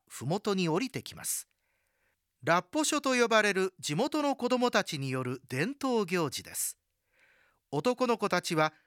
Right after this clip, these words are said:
途中で提灯を手にした女の子らと合流。さらに、義仲、巴御前の武者行列も加わって、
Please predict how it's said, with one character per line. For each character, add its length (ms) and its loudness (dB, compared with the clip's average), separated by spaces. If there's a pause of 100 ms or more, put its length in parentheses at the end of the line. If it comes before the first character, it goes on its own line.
(140)
途 160 -2
中 320 2
で 160 2
提 260 0
灯 340 -2
を 60 2
手 160 -2
に 140 2
し 100 -2
た 220 2
女 340 0
の 140 0
子 140 -2
ら 120 2
と 160 -4
合 300 -4
流。 320 -6 (480)
さ 160 2
ら 100 6
に、 180 -2 (300)
義 300 2
仲、 440 2
巴 140 -4
御 400 2
前 180 2
の 200 -4
武 160 -4
者 180 4
行 240 0
列 240 0
も 140 -8
加 160 -10
わ 240 2
っ 80 -2
て、 260 -4